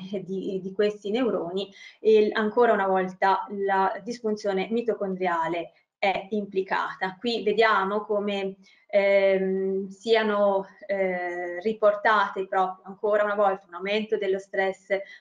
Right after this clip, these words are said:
ossidativo, del, dell'ossido nitrico, la, della produzione di ossido nitrico,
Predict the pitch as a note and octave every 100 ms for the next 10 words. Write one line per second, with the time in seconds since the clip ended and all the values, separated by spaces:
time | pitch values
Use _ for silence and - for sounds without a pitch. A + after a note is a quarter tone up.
0 | - G3+ - F#3+ F#3+ A3+ A3+ F#3 F3 E3+
1 | _ _ - F#3 F3+ E3+ F#3 F#3 F#3 F#3+
2 | G#3+ A#3 B3 A#3+ G3 - F3+ F3 - -
3 | F#3+ F#3 F3+ F3+ F3+ F3+ F3 E3+ F#3+ F#3+
4 | G#3 - G#3 G3+ G#3 G#3+ G#3 B3 B3 F#3+
5 | G3